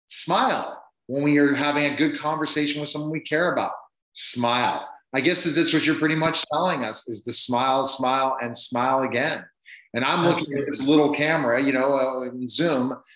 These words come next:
Speaker 1: and I'm really not even seeing your eyes, but I can tell from your aura, you're making me smile more.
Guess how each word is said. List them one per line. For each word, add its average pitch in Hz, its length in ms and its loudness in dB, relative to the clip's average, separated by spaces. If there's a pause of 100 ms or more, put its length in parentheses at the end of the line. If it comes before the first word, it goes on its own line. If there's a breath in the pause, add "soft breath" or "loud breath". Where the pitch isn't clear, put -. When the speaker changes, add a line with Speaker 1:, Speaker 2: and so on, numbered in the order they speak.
(120)
Speaker 1:
and 131 80 2
I'm 139 120 0
really 147 200 4
not 143 180 2
even 135 220 -2
seeing 165 280 0
your 131 200 2
eyes, 135 380 0
but 131 120 -4
I 131 80 0
can 131 180 -10
tell 147 300 0
from 151 160 -2
your 131 260 -8
aura, 156 440 2
you're 127 100 0
making 135 480 -2
me 135 140 -8
smile 120 640 0
more. 110 340 -2